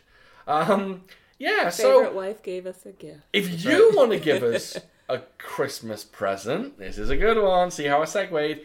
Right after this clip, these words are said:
Speaker 1: If you guys wanna give us a Christmas present, please rate us or leave a review on
Speaker 2: Please share us with your friends.
Speaker 1: and share us on i-, Apple Podcasts or any platform that you download from.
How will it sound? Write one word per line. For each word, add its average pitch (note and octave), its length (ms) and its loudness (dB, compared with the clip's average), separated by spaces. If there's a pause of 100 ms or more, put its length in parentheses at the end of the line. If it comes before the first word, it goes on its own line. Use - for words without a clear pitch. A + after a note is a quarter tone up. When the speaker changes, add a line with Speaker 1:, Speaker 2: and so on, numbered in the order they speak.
(100)
Speaker 1:
If G#2 140 -10
you A#3 200 0
guys E3 240 2
wanna B2+ 160 -8
give A#2+ 120 -6
us - 80 -6
a A#2 60 -6
Christmas G#2 300 -16
present, A#2 340 -10 (340)
please A3 340 -12
rate G2 340 -10
us A2 320 -8 (280)
or G#2+ 220 0
leave G#2 200 -10
a F#2+ 40 -12
review F#2+ 640 -12 (200)
on F#2+ 140 -6
Speaker 2:
Please B3 280 -4
share A3 280 -6
us A#3 140 -8
with A#3 120 -8
your A3 100 -2
friends. G#3 360 -4
Speaker 1:
and B2+ 120 -6
share A#2 340 -2
us A2 160 -12
on B2 280 -4 (220)
i-, C3+ 240 -6 (100)
Apple C3+ 240 -6
Podcasts C3+ 680 -6 (220)
or G#2+ 360 -2 (440)
any B3+ 220 2
platform F#3 600 -2
that D#3 100 -10
you D3+ 100 -10
download C3+ 400 -4
from. G#2+ 220 -6